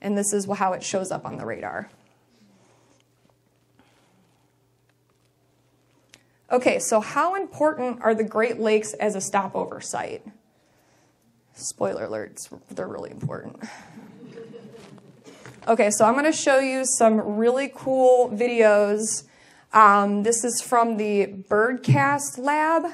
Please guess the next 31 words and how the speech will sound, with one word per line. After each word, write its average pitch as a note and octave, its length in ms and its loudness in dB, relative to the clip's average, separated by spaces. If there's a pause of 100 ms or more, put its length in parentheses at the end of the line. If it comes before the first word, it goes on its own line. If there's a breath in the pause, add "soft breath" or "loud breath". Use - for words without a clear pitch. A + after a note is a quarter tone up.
(580 soft breath)
and A3+ 200 2
this C4+ 220 4
is, C4+ 280 0
um, A#3 460 4
data C4 680 4
that's A3+ 220 2
been A3 140 -2
compiled A3+ 840 0
over G#3 840 0
the G#3+ 80 -10
forty C4 340 0
years B3 260 0
of G3+ 60 -4
nexrad G#3+ 540 -2
radar G#3 340 2
data. G3 500 2 (520 loud breath)
Um, G3 260 2
and G3+ 120 -2
so G3+ 320 6
the G3+ 180 -4
intensity C4 720 -2
of G#3+ 140 0
the G3+ 80 -4
color B3 380 2
clouds C#4+ 800 0
is G3+ 520 2 (200)
the, G#3+ 320 -2
um, G3 380 -2
volume A3 460 4
of G3 180 -4
birds, C#4 560 -4